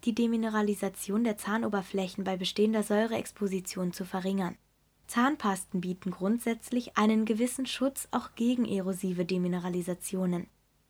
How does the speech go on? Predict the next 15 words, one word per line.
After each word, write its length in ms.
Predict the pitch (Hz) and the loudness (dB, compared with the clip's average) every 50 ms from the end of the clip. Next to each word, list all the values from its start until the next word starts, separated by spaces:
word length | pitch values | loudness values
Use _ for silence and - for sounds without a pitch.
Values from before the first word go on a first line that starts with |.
| _ | _
Da 140 | - 196 190 | 2 2 4
Patienten 640 | 190 202 190 185 - - - 196 247 320 339 - 254 | 4 4 2 2 2 0 0 2 2 2 0 0 0
mit 180 | 208 190 - - | 0 0 0 -4
klinisch 420 | - - 240 262 277 277 254 - | -4 0 2 2 2 2 0 0
manifesten 680 | - 202 190 185 180 - - 214 226 226 - - 202 196 | -2 -2 0 -2 -2 0 -2 -2 -2 -2 -6 -4 -2 0
Läsionen 600 | 190 190 185 175 185 185 202 214 233 226 208 196 | 0 0 0 0 0 2 2 4 4 4 2 2
meist 300 | 190 190 190 190 - - | 0 0 -2 -4 -6 -4
bereits 420 | - 196 180 185 185 180 180 - - | -4 -2 0 0 0 -2 -2 -4 -4
eine 180 | 185 180 185 | -2 -2 -2
Fluoridzahnpaste 1000 | 180 - - 190 180 190 226 247 - - - 202 190 185 185 190 185 180 - - 185 | -2 -2 -2 0 2 2 0 0 -2 -2 -2 -2 -2 -2 -2 -4 -6 -6 -6 -8 -8
verwenden, 680 | - - 180 170 180 180 190 202 208 - 240 240 240 - - - - - - - - | -6 -4 -4 0 2 2 2 0 2 2 2 2 2 0 -8 -20 -20 -20 -20 -20 -10
sind 300 | - - 247 262 254 - | 0 4 4 4 4 4
zusätzliche 720 | - 294 311 - - 285 269 - - - 254 240 - 247 | 2 0 0 2 2 0 0 0 0 -2 -2 0 2 0
Maßnahmen 640 | 220 196 185 190 190 185 - 190 180 180 180 180 175 | 2 2 2 0 -2 -2 -2 -2 -2 0 0 0 0
erforderlich. 800 | - 214 208 - - 180 175 185 185 180 180 170 165 - - - | -2 -4 -4 -6 -8 -4 -4 -2 0 0 -2 -2 -4 -6 -8 -18